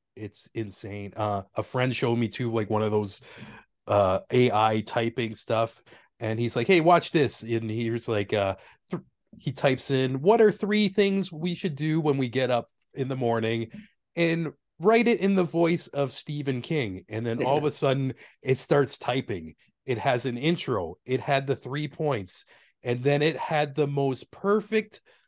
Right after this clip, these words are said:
Speaker 1: sum up, like it was an essay, but also, like, a scary story. And I was like, "Oh my God."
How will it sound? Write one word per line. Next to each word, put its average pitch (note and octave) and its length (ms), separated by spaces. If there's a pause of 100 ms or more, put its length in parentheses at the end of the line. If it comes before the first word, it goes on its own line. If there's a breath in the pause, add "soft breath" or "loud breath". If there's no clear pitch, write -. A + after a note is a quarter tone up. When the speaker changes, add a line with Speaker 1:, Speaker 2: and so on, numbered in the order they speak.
(180)
Speaker 1:
sum F#3 580
up, F#3 280
like C#3 260
it C#3 80
was C3 180
an B2+ 140 (100)
essay, F3 680 (280 soft breath)
but C3+ 140
also, D#3+ 520
like, D3+ 340
a A#2 100
scary D3+ 640
story. B2+ 560
And G#2+ 100
I G#2+ 80
was A2 200
like, A2+ 220
"Oh C3+ 180
my C3 180
God." B2+ 360